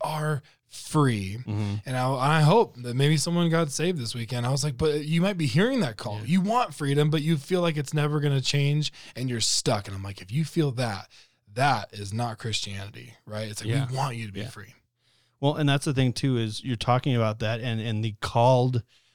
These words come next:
Speaker 2: to be free is, is
Speaker 1: Yeah.
Speaker 2: we have that call, but there is that, there's a response.
Speaker 1: Response.
Speaker 2: You have to say, "Yes, take the,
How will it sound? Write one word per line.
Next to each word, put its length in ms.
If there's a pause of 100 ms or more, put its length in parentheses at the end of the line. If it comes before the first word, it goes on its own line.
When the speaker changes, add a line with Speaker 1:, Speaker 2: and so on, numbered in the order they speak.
(180)
Speaker 2:
to 160
be 160
free 560
is, 240
is 200
Speaker 1:
Yeah. 60
Speaker 2:
we 140
have 240
that 160
call, 320
but 220
there 160
is 160
that, 280
there's 380
a 100
response. 640
Speaker 1:
Response. 480
Speaker 2:
You 100
have 280
to 80
say, 480 (160)
"Yes, 320
take 240
the, 180